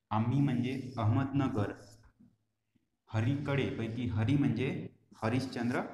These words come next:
बालाघाट, कडे म्हणजे कळसुबाईचा शिखर. आणि म्हटलं,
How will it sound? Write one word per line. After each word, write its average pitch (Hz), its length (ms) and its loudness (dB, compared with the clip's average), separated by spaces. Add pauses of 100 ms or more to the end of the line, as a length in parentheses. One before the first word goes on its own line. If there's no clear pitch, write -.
(240)
बालाघाट, 113 500 2 (500)
कडे 117 200 0
म्हणजे 123 600 -2 (260)
कळसुबाईचा 120 840 -2 (160)
शिखर. 107 340 -2 (1040)
आणि 113 200 2
म्हटलं, 113 680 0